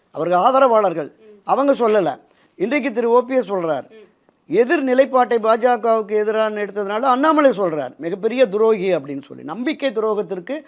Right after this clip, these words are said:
ஒரு அடையாளமே எடப்பாடி அப்படிங்கிறது, அவருடைய அரசியல் வரலாறு அப்படி இருக்கிறதுங்கிறத நம்ம பார்க்குறோம். அப்ப ஒவ்வொரு விஷயத்திலுமே இந்த மாதிரியான ஒரு போக்கு இருக்கிறது ஒரு தலைமைக்கு, ஒரு கட்சியின் நலனுக்கு உகந்ததில்லை. நீங்க குறிப்பிட்டீங்கல்ல, ஒரு குழு ஒண்ணு போட்டு ஒருங்கிணைப்புன்னு,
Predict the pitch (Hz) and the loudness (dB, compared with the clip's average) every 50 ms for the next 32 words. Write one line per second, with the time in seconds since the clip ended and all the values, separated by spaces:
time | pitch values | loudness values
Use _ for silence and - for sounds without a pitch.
0 | _ _ _ _ _ 139 151 165 175 190 247 302 294 294 277 254 254 247 240 220 | _ _ _ _ _ -2 0 2 4 4 6 6 6 6 4 2 0 0 -2 0
1 | 196 214 185 185 196 180 170 175 156 139 135 147 143 139 127 127 123 123 - _ | 0 0 0 0 -2 -2 0 -2 -4 -4 -6 -8 -10 -10 -10 -12 -16 -18 -20 _
2 | _ _ _ _ - 139 175 202 208 214 214 226 277 269 - 285 269 220 233 226 | _ _ _ _ -4 -2 -2 0 2 4 4 4 4 2 0 -4 -2 4 4 6
3 | 247 277 285 285 285 269 254 226 190 185 196 196 196 220 180 202 196 202 180 185 | 6 6 6 6 4 6 4 4 4 2 -2 -4 -4 -2 -4 -4 -4 -2 -4 -4
4 | 175 185 185 233 277 247 202 190 170 131 - 165 160 139 135 123 117 - _ _ | -6 -6 -6 -6 -6 -6 -4 -4 -4 -2 -2 -2 -2 -2 -6 -14 -16 -16 _ _
5 | - _ _ _ _ _ - 170 185 196 220 196 185 202 247 220 190 214 262 247 | -20 _ _ _ _ _ -4 -4 0 4 6 8 8 8 6 4 4 2 2 2
6 | 226 339 339 320 311 254 240 220 - 277 269 269 269 226 220 214 202 196 202 208 | 2 2 2 2 2 0 -2 -4 -2 0 -2 0 0 -2 -4 -4 -2 -2 -2 -4
7 | 190 165 156 170 196 214 185 165 220 247 240 269 226 240 247 254 247 247 247 233 | -2 -2 -4 -6 -6 -6 -8 -8 -8 0 0 0 2 2 -2 -2 0 0 0 -2
8 | 226 226 226 202 190 185 185 175 - - 240 254 269 214 233 220 196 180 170 175 | -2 -2 -4 -6 -6 -6 -6 -6 -6 -2 -2 -2 -2 -2 -6 -6 -6 -4 -6 -6
9 | 160 151 165 196 233 226 - - _ _ _ _ - 160 175 175 170 208 220 269 | -6 -4 -2 -4 -4 -4 -8 -18 _ _ _ _ -6 -4 -4 -2 2 4 6 6
10 | 294 294 311 269 - - 139 131 - _ 143 180 214 - - 233 226 - - 311 | 6 6 4 0 0 -4 -14 -16 -14 _ -8 -8 -8 -4 -4 -6 -6 -6 -6 -6
11 | 302 277 294 294 311 294 - - _ _ 143 165 214 254 277 294 285 - 254 240 | -4 -2 -2 -4 -4 -8 -12 -18 _ _ -4 0 2 2 2 2 0 -2 -2 -2
12 | 202 254 254 220 220 196 170 151 143 127 117 - _ _ _ _ _ _ _ _ | -2 -2 2 2 0 0 0 -4 -4 -8 -10 -14 _ _ _ _ _ _ _ _
13 | _ _ 143 175 190 196 185 262 277 233 269 240 233 226 214 214 214 214 196 185 | _ _ -6 -4 -4 -2 -2 -2 -2 -2 0 0 0 0 2 2 2 2 2 0
14 | 185 180 - 277 277 302 277 254 233 226 214 185 214 214 190 220 202 196 208 214 | -2 -2 0 0 2 4 4 2 2 2 -2 0 -2 -2 0 0 0 0 0 0
15 | 202 202 196 185 156 160 160 143 131 - | -2 -2 -4 -4 -4 -6 -8 -8 -8 -12